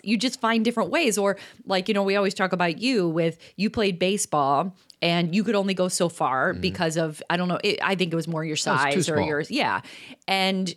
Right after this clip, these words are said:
Speaker 1: it, but it, you can still play baseball.
Speaker 2: I
Speaker 1: It's
Speaker 2: still play baseball.
Speaker 1: And that's the thing is like, sometimes we, we take sports and we're like, "The only reason a sport is necessary is if it's gonna get my kid into college or they're gonna go pro."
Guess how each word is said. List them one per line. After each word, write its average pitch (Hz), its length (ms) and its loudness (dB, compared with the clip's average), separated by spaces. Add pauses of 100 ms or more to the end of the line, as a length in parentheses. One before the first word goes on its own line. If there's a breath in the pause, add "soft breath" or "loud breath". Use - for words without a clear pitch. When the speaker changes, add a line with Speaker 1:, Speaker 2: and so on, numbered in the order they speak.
Speaker 1:
it, - 380 -10
but 240 140 0
it, - 100 -2
you 226 160 2
can 233 160 2
still 359 220 0
play 262 400 0
baseball. 214 840 -2
Speaker 2:
I - 40 -8
Speaker 1:
It's - 80 2 (100)
Speaker 2:
still 107 140 2
play 135 180 0
baseball. 104 400 -4
Speaker 1:
And 226 100 2
that's 233 180 0
the 247 60 0
thing 269 500 -2
is 208 200 0
like, 208 300 0 (480 loud breath)
sometimes 285 520 0
we, 202 320 0
we 185 240 -2
take 220 240 -2
sports 214 540 0
and 180 100 2
we're 175 140 2
like, 165 280 0 (180 loud breath)
"The - 180 -2
only 269 220 2
reason 247 280 2
a 190 60 0
sport 190 320 -2
is 165 100 -8
necessary 175 560 0
is 151 100 -4
if 156 120 -4
it's 139 100 -8
gonna 160 160 -4
get 190 160 0
my 226 140 0
kid 196 180 -2
into 175 160 0
college 165 400 -2
or 156 80 -2
they're 147 120 -2
gonna 156 180 -4
go 156 180 2
pro." 131 520 -2